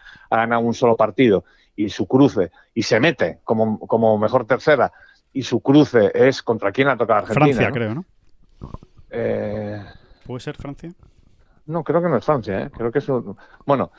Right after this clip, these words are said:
Speaker 2: Da igual.
Speaker 1: y, y España, que en ese grupo, en ese mismo grupo, ha ganado dos partidos y ha perdido uno, digamos, bueno, pues, luchó hasta el final y por la mínima,
Speaker 2: Sí, sí, sí,
Speaker 1: y,
Speaker 2: sí.
Speaker 1: y,
Speaker 2: Y
Speaker 1: y
Speaker 2: bien
Speaker 1: te cruzas con
Speaker 2: competido,
Speaker 1: Estados Unidos,
Speaker 2: y bien
Speaker 1: ¿no?
Speaker 2: competido, además, porque realmente
Speaker 1: Oye, así es el deporte. Estados Unidos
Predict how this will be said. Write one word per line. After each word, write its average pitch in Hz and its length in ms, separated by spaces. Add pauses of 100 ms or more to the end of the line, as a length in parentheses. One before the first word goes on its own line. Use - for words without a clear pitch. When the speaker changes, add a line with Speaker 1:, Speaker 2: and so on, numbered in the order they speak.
Speaker 2:
Da 117 120
igual. 98 200
Speaker 1:
y, - 120
y 131 140
España, 117 540
que 123 120
en 120 80
ese 143 240
grupo, 139 300
en 113 60
ese 135 160
mismo 139 180
grupo, 135 240
ha 113 40
ganado 123 180
dos 127 80
partidos 131 300
y 127 40
ha 120 60
perdido 127 320
uno, 131 240
digamos, 120 480 (800)
bueno, 156 240
pues, - 280
luchó 107 360
hasta 127 200
el 117 60
final 139 480
y 117 120
por 110 180
la 107 120
mínima, 165 540
Speaker 2:
Sí, 131 300
sí, 120 160
sí, 127 60
Speaker 1:
y, 120 40
Speaker 2:
sí. 110 180 (220)
Speaker 1:
y, 135 100
Speaker 2:
Y 123 40
Speaker 1:
y - 20
Speaker 2:
bien 135 160
Speaker 1:
te 139 40
cruzas 147 180
con 131 100
Speaker 2:
competido, 139 200
Speaker 1:
Estados 107 240
Unidos, 104 220
Speaker 2:
y - 20
bien 127 140
Speaker 1:
¿no? 131 40
Speaker 2:
competido, 127 520
además, 107 280
porque 104 500 (400)
realmente 117 760
Speaker 1:
Oye, 160 160
así 139 160
es 139 120
el 143 100
deporte. 131 340
Estados 107 240
Unidos 117 220